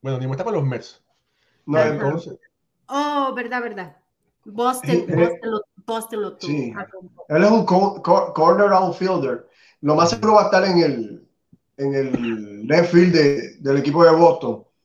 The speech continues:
Speaker 3: Yes.
Speaker 2: Entiendo yo, porque Verdugo, si miras los números de Verdugo como right field, son mejores que como left field. Así que, si miramos solamente los números, pues, entiendo yo que Boston lo va a utilizar en el left field, lo va a poner en las primeras posiciones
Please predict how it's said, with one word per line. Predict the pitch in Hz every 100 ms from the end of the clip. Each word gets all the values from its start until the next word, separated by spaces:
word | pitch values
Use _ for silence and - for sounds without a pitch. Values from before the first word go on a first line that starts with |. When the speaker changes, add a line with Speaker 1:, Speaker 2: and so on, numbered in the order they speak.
| _
Speaker 3:
Yes. | 214 196 - - - -
Speaker 2:
Entiendo | - 156 175 175
yo, | 190
porque | 180 175
Verdugo, | 151 143 139 175 185 175 170
si | 151
miras | 143 151
los | 170 175
números | 180 175 170
de | 170
Verdugo | 165 156 170 170 165
como | 147 143
right | 135 151 143
field, | - 165 156
son | 147 139
mejores | 147 143 151 156 151
que | 156
como | 147 139
left | 143 151 143
field. | 147 139 120
Así | -
que, | 135 131 - _ _ _ _ _ _
si | - 143
miramos | 143 139 151
solamente | 175 170 170 170
los | 170
números, | 165 175 165 143 139
pues, | 131 120 - _ _ _ -
entiendo | 117 139 143 156
yo | 160
que | 151
Boston | 139 139 147
lo | 147
va |
a | 147
utilizar | 147 147 143 147
en | 147
el | 147
left | 143 151 160
field, | 170 170 -
lo | 131
va |
a | 131
poner | 143 143
en | 147
las | 143
primeras | 143 135 143
posiciones | - 143 127 143 139 135